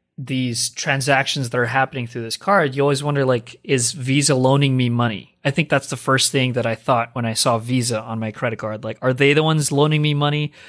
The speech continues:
to be able to do this transaction, you know? And that's a large misconception. You know, you have your credit card today, you can look at it. Maybe you have one from Chase or Amex or Discover. Um,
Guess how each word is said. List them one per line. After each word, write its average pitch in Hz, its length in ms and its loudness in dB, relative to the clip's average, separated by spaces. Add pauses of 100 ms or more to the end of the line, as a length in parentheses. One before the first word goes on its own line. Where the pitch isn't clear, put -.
(200)
to 131 300 2
be 127 240 0
able 135 180 0
to - 120 -6
do 135 200 0
this 131 160 -4
transaction, 123 640 -4
you 117 100 -16
know? 120 240 -16
And 135 440 -6
that's 143 260 -2
a 147 100 0
large 131 520 0
misconception. 147 800 -10 (640)
You 143 80 -8
know, 123 220 -6
you 170 320 2
have 196 180 2
your 160 100 0
credit 160 220 0
card 135 160 0
today, 143 160 0
you 127 160 -6
can 131 120 -2
look 139 200 0
at 120 100 4
it. 113 80 0
Maybe 123 220 -2
you 127 60 4
have 123 160 2
one 123 100 0
from 113 220 -6
Chase 117 480 0
or 110 420 -4
Amex 120 380 -2
or 113 80 -10
Discover. 113 540 -8 (600)
Um, 120 460 -6